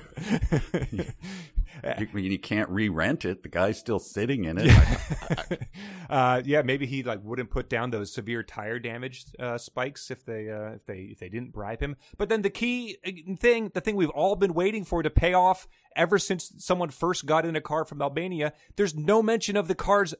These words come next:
Speaker 1: seatbelts or lack thereof.
Speaker 2: That's stunning, stunning omission.
Speaker 1: The only detail we <laughs> cared about. He's talking about G-, Google Maps integration and, uh, you know, the sturdiness of it, but, uh,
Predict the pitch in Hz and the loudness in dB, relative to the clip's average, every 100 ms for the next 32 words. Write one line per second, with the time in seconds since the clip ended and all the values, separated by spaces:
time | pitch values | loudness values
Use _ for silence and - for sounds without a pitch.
0 | - - 220 - 190 175 - 175 180 180 | -8 -6 -2 4 4 2 0 0 4 4
1 | 180 196 185 208 175 98 - _ _ _ | 4 2 4 6 4 0 -14 _ _ _
2 | _ _ - 104 90 - - - 131 110 | _ _ -2 -2 -4 -10 -10 -6 0 2
3 | 104 82 80 - - - 233 214 196 151 | 2 -2 -8 -12 -12 -2 0 4 8 8
4 | 113 98 90 - 196 76 - 208 226 220 | 8 6 4 2 -2 -2 2 4 4 2
5 | 202 196 208 185 190 170 - 196 202 - | 2 -2 -4 -2 0 0 2 4 6 4
6 | 151 127 107 - - - - 170 - 160 | 2 2 -2 -6 -12 -20 -10 -8 0 2
7 | 170 170 156 127 104 127 123 131 160 139 | 2 2 2 2 -8 -10 -8 -8 -2 4
8 | 180 180 147 143 156 - 170 160 151 156 | 4 4 2 2 0 -2 -2 -2 0 0
9 | 170 - 180 180 - _ _ - 123 123 | 0 0 -4 -4 -10 _ _ -4 -4 0
10 | 131 117 117 139 123 113 107 - - 147 | 0 0 -2 -2 -4 -4 -4 -2 0 0
11 | 170 165 175 - 170 185 185 190 - - | 2 0 0 0 0 -2 -6 -8 -8 -16